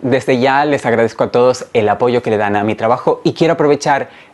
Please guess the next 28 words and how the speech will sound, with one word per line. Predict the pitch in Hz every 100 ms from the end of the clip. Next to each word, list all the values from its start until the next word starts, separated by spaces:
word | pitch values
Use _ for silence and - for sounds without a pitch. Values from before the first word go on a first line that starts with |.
| _ -
este | 139 135 147
video | 123 127 117
de | 110
resumen | 110 117 117
de | 107
lecturas | 107 120 113 117
también | 120 110 113
para | 117 110
agradecer | 98 101 98 95 131 131 - - - -
el | 104 104
apoyo | 101 135 131 120 139 156 - - -
de | 117 113 107 - _ -
todos | 170 175 -
ustedes | 139 - 123 127 127 -
durante | 117 110 110 104 95 113 98
el | 98
mes | 107 117 113
de | 113
septiembre, | - 107 - 131 160 160 160
a | 139
todas | 123 117
las | 117
personas | - 95 123 113 117 -
que | 110
han | 104
visto | 98 - 113 101
mis | 98 95 -
videos, | 101 143 165 160